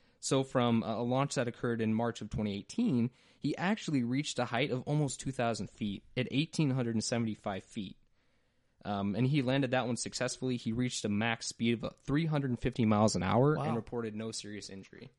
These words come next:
Speaker 2: But that's eighteen hundred compared to sixty-two thousand.
Speaker 1: Sixty-two thousand.
Speaker 2: That's,
Speaker 1: Yeah.
Speaker 2: that's a big difference.
Speaker 1: It is. <laughs>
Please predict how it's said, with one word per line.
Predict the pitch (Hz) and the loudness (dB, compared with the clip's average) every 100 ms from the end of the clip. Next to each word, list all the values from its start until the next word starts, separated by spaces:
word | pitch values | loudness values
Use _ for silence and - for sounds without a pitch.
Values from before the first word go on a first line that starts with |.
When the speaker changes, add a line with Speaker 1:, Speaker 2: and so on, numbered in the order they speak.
| - | 0
Speaker 2:
But | 190 | 2
that's | 262 269 | 4 4
eighteen | 269 240 208 214 | 2 0 2 2
hundred | 151 208 202 151 139 | 4 2 2 0 0
compared | 160 165 165 | 0 4 4
to | 151 | 2
sixty-two | - 202 - 202 180 | 0 -2 0 0 4
thousand. | 185 | 2
Speaker 1:
Sixty-two | 143 117 | 2 4
thousand. | - 117 113 208 165 147 135 127 | 8 10 10 8 4 0 -2 -4
Speaker 2:
That's, | 165 165 | -4 -4
Speaker 1:
Yeah. | 117 101 104 - | -4 -6 -6 -2
Speaker 2:
that's | 233 | 6
a | |
big | 226 165 | 8 8
difference. | 202 170 139 - - | 6 4 -6 -8 -12
Speaker 1:
It | 117 | -12
is. | 113 85 - - - - - _ | -10 -4 -4 -4 -18 -20 -20 _
<laughs> | - | -6